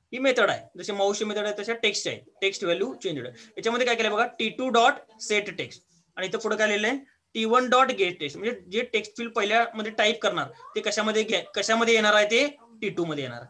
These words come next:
T one dot get text म्हणजे पहिल्या text मध्ये तुम्ही जे काय type कराल ते read होईल आणि कशाला set होणार ते टी टू. दुसऱ्या text फील्डला set होणार. आणि दुसरी text field आहे ना, ती false आहे, एडिटच होणार नाही. फक्त पहिल्या text field मध्ये जे काय type कराल ना,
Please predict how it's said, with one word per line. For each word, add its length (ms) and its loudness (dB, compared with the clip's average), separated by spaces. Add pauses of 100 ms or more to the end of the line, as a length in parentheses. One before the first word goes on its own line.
(380)
T 120 2
one 260 4
dot 260 6
get 340 0
text 200 -4
म्हणजे 160 -8
पहिल्या 260 0
text 220 -4
मध्ये 360 -4
तुम्ही 280 -8
जे 160 -2
काय 120 -2
type 280 0
कराल 240 4 (320)
ते 80 0
read 220 6
होईल 260 2 (240)
आणि 120 -4
कशाला 400 2
set 240 0
होणार 200 2
ते 320 0 (140)
टी 100 2
टू. 200 -10 (540)
दुसऱ्या 260 -2
text 260 -6
फील्डला 280 0 (280)
set 260 0
होणार. 200 -12 (300)
आणि 120 -2
दुसरी 240 -4
text 260 0
field 160 2
आहे 80 4
ना, 120 2
ती 140 -4
false 380 0
आहे, 160 -4
एडिटच 380 0
होणार 220 0
नाही. 160 -10
फक्त 160 -8
पहिल्या 280 0
text 200 -8
field 140 -8
मध्ये 160 -6
जे 180 -2
काय 140 0
type 240 0
कराल 200 0
ना, 120 2